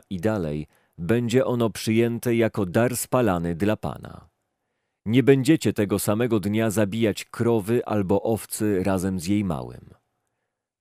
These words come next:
Kiedy będziecie składać dla Pana ofiarę dziękczynną,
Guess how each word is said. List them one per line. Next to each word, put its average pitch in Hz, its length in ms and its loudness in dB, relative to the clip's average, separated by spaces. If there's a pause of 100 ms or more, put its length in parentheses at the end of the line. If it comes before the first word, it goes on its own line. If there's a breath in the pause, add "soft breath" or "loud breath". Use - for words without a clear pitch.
(120)
Kiedy 110 300 2
będziecie 104 500 0
składać 113 540 -2
dla 98 200 0
Pana 107 500 -2
ofiarę 120 480 -2
dziękczynną, 85 800 -4